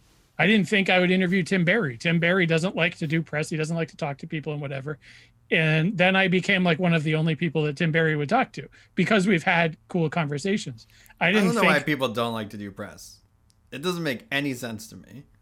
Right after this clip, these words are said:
Speaker 1: Some people don't like talking about, the, the answer that I get the most when people say that they don't like to do press is they don't like talking about themselves.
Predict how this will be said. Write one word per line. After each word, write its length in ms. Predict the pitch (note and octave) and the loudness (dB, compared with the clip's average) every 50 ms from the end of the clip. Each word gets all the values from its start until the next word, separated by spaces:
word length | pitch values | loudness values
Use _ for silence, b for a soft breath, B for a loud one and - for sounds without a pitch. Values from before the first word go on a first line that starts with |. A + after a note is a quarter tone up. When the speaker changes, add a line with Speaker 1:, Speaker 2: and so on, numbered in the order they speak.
| _ _ _ _ _ _ _ _ _ _ _ _ - | _ _ _ _ _ _ _ _ _ _ _ _ -14
Speaker 1:
Some 240 | - - C4+ D4 C#4+ | -8 -6 -4 -4 -2
people 280 | - C#4 D#4+ - C#4+ A3+ | -2 -4 -4 -4 -4 -4
don't 260 | F#3+ A3+ A#3+ C4 E4 C4+ | -2 0 -2 -2 -2 0
like 320 | G3 G#3 G#3+ G#3+ - - _ _ _ - | 0 0 0 -2 -6 -14 _ _ _ -4
talking 400 | - G3 G3 G#3 - B3 G#3+ G3 | 0 0 0 0 0 0 2 2
about, 420 | F3 D3+ D3 F3 F3 F3 - - | 2 2 2 2 2 2 0 0
the, 220 | - G#3+ G3+ F#4+ - _ - | 0 0 0 -2 -2 _ -4
the 240 | G3+ D3+ F#3+ - - | 0 2 2 4 4
answer 320 | A3 C4 D#4+ - D#4 D4+ | 2 2 2 0 0 2
that 100 | B3 - | 2 2
I 80 | G#3 F3 | 2 4
get 220 | D#3 F#3 F3 - | 4 2 2 2
the 60 | F3+ | 2
most 360 | D#3 D3 C#3 C#3+ - - - | 0 0 -2 -4 -8 -8 -4
when 180 | - F#3 E3 D#3 | 0 0 0 2
people 260 | - A3 G#3 A#3+ A3+ | 2 0 2 2 2
say 180 | G#3 - G3+ F3 | 2 2 0 0
that 160 | D#3 D#3+ - | 0 -2 -2
they 100 | D#3 D3 | -2 -2
don't 200 | C#3 E3 F3+ - | 0 0 -2 0
like 120 | F3+ D#3+ | -2 -4
to 80 | - D#3+ | -2 -4
do 140 | D3+ D#3+ C#3+ | -6 -6 -6
press 280 | - C#3 A#2+ - - - B B B B B | -6 -10 -12 -12 -14 -20 B B B B B
is 120 | - D3+ | -2 0
they 120 | D3+ F3 D3+ | 2 2 2
don't 180 | C#3 F#3 A3+ | 4 2 4
like 160 | A3 G3+ G3+ G3+ | 4 2 2 2
talking 320 | F#3+ F3+ E3 - G3 F3 | 2 0 0 0 0 -2
about 220 | D3+ D3+ D3 C#3 | 0 0 -2 -2
themselves. 500 | - C#3+ C3 - - - _ - - - | -4 -8 -8 -10 -12 -14 _ -18 -20 -20